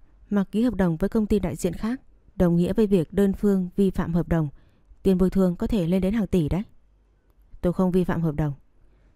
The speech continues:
Tống Như hất tay Bùi Lạc Phong ra, rồi giữ khoảng cách an toàn với anh ta. "Hiệu suất công việc của chị Hy rất cao,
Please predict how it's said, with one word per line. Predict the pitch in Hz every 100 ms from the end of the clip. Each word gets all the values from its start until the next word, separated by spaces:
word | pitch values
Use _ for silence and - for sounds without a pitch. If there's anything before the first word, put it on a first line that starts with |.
| -
Tống | 180 185
Như | 214 185 180
hất | 226 -
tay | 196 180 165
Bùi | 175
Lạc | 147 139
Phong | 185 170
ra, | 180 175 - _ _ - -
rồi | 214 185
giữ | 196 233
khoảng | - 170
cách | 190 202
an | 190
toàn | 180 156 139
với | 175
anh |
ta. | 170 170 165 - _ _ _ _ _ _ _ -
"Hiệu | 202 175
suất | - 226
công | 202 180
việc | 170
của | - 160
chị | 160
Hy | 175 175
rất | -
cao, | - 175